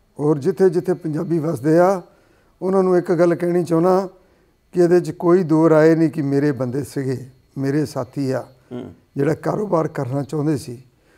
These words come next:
Speaker 1: ਔਰ ਕੋਈ ਵੀ ਕਾਰੋਬਾਰ ਕਰ ਸਕਦਾ। ਜੇ ਸਰਕਾਰ ਨੇ ਆਕਸ਼ਨ ਰੱਖੀ, ਉਹਨਾਂ ਨੇ ਆਕਸ਼ਨ ਦੇ ਵਿੱਚ ਤਿੰਨ ਜਾਂ ਚਾਰ ਖੱਡਾਂ ਅਠਾਈ ਕਰੋੜ ਦੀਆਂ ਲੈ ਲਈਆਂ।
Speaker 2: ਹੂੰ।
Speaker 1: ਨੰਬਰ ਇੱਕ ਦਾ ਪੈਸਾ ਜਮ੍ਹਾਂ ਹੋਇਆ ਉਹਨਾਂ ਦਾ।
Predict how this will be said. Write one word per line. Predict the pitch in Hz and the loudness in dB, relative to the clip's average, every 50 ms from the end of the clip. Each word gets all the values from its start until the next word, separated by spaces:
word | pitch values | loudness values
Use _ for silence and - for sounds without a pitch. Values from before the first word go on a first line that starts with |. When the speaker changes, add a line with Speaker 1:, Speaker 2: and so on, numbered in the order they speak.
| _ _ _ - | _ _ _ -6
Speaker 1:
ਔਰ | 185 | -6
ਕੋਈ | - - - 247 277 285 | -4 2 6 6 6 8
ਵੀ | 277 277 254 | 6 4 4
ਕਾਰੋਬਾਰ | - 214 196 175 170 170 175 - | 4 2 2 4 2 2 0 -2
ਕਰ | - - 147 139 | -2 -6 -8 -8
ਸਕਦਾ। | - - - - 131 110 139 147 151 | -8 -12 -16 -18 -16 -16 -14 -14 -12
ਜੇ | 151 180 - | -10 -10 -8
ਸਰਕਾਰ | - - 151 - - 170 160 170 180 185 | -6 -6 -6 -2 0 4 4 6 6 6
ਨੇ | 185 190 196 208 202 202 - - - _ _ _ _ _ _ - | 4 4 4 4 2 0 -4 -14 -20 _ _ _ _ _ _ 2
ਆਕਸ਼ਨ | 180 180 - - - 196 196 180 | 2 2 2 2 2 2 2 2
ਰੱਖੀ, | 175 180 - - 185 196 | 2 -2 -2 2 4 4
ਉਹਨਾਂ | 190 190 190 | 4 4 4
ਨੇ | 185 208 214 - | 0 0 -2 -2
ਆਕਸ਼ਨ | 190 170 147 - - - 196 190 180 | -2 -2 -2 -4 -6 -4 -2 0 2
ਦੇ | 185 170 | 2 2
ਵਿੱਚ | 151 156 147 151 - - 170 175 180 180 180 - - _ _ _ _ _ _ _ _ | 2 0 -4 -4 -4 -2 0 0 0 0 -4 -8 -16 _ _ _ _ _ _ _ _
ਤਿੰਨ | - 196 196 202 202 208 | 0 0 0 2 2 2
ਜਾਂ | 208 214 208 202 196 | 2 4 2 2 0
ਚਾਰ | - - 175 165 165 170 180 180 | 0 -2 0 2 2 2 2 2
ਖੱਡਾਂ | 170 156 151 165 180 180 | -2 -4 0 0 0 -2
ਅਠਾਈ | 170 - - 185 185 175 180 | -2 -6 -4 0 0 0 2
ਕਰੋੜ | 160 185 170 170 165 160 | 2 2 2 2 2 0
ਦੀਆਂ | 156 165 160 165 170 | 0 0 0 0 2
ਲੈ | 165 147 | 0 0
ਲਈਆਂ। | 131 - - 143 143 143 147 - _ _ - 139 | -2 -4 -10 -12 -14 -16 -18 -20 _ _ -14 -12
Speaker 2:
ਹੂੰ। | 135 131 117 - _ _ _ _ - 156 | -10 -10 -12 -14 _ _ _ _ -8 -6
Speaker 1:
ਨੰਬਰ | 156 160 170 180 185 180 196 208 220 - | -2 0 0 0 2 2 2 2 2 2
ਇੱਕ | - 180 175 - 180 | -2 -6 -6 -4 -2
ਦਾ | 151 180 180 180 180 180 - - _ _ - | 2 4 4 4 4 0 -4 -14 _ _ -6
ਪੈਸਾ | 160 147 147 - - 156 160 165 165 165 - - _ _ _ _ _ _ _ - 139 | -4 -4 -4 -2 0 2 2 2 2 0 -6 -18 _ _ _ _ _ _ _ -12 -6
ਜਮ੍ਹਾਂ | 123 170 208 208 202 175 | -2 0 2 2 2 2
ਹੋਇਆ | 131 131 123 120 117 | 2 0 -2 -4 -4
ਉਹਨਾਂ | 110 117 131 127 | -6 -6 -10 -10
ਦਾ। | 107 117 113 - | -12 -14 -16 -18